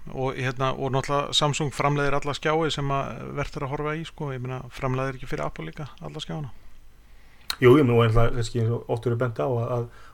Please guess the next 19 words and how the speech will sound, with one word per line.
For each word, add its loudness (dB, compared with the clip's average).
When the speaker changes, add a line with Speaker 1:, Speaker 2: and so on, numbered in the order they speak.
Speaker 2:
ólíkt 4
til 0
dæmis -2
Apple, 0
þá 0
er, 0
þá -6
er -2
Sa-, -6
þá -4
er 2
Samsung -4
að -4
finna -2
mikið -2
af 0
þessu -2
upp -8
sjálfur. -8